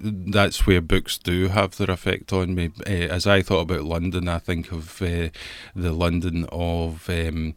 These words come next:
Missus Dalloway, Virginia Woolf's great novel. It was more following a pattern or a methodology that she sets up of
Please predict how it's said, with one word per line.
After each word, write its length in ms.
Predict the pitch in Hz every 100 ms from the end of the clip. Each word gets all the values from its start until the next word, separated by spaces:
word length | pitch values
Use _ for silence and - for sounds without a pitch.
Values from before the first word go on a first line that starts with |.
| -
Missus 300 | 95 - 78
Dalloway, 580 | 80 73 80 90 90 82 -
Virginia 340 | 85 87 80
Woolf's 400 | 76 80 82 -
great 300 | - 82 82
novel. 360 | 82 80 95 90 _ - - - -
It 60 | 92
was 180 | 87
more 240 | 101 95 90
following 500 | - 87 82 82 80
a 40 |
pattern 680 | 76 - 82 - 85 82 78 -
or 240 | 104 90
a 80 | 87
methodology 760 | 92 90 - 87 82 90 95
that 180 | 80 -
she 220 | - 87
sets 360 | 82 92 87 -
up 280 | 87 - - - - - -
of 560 | 87 80 80 78 -